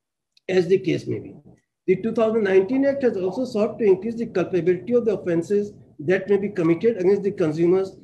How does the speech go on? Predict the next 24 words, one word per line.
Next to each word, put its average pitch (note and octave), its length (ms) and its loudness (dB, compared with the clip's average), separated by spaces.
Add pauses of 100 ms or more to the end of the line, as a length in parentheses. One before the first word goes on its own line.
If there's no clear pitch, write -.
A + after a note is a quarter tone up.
(140)
and E3+ 160 2
have F3+ 80 6
made G#3 280 6
the - 180 -6 (140)
penal G3+ 260 4
provisions F#3 540 0 (240)
more F#3+ 260 6
severe G3 480 0
and F3 160 2
deterrent F#3 480 0 (420)
for F3+ 320 0
non-compliance F#3+ 840 2
of D#3+ 120 -6
the F3+ 80 6
interim F3+ 300 2
orders. C#3+ 440 -2 (300)
It E3+ 120 2
has F#3 160 2
attempted F#3 500 0
to B3+ 100 -2
bring A3 260 -2
Consumer F#3+ 380 2
Protection G3 480 0
Act E3+ 300 -4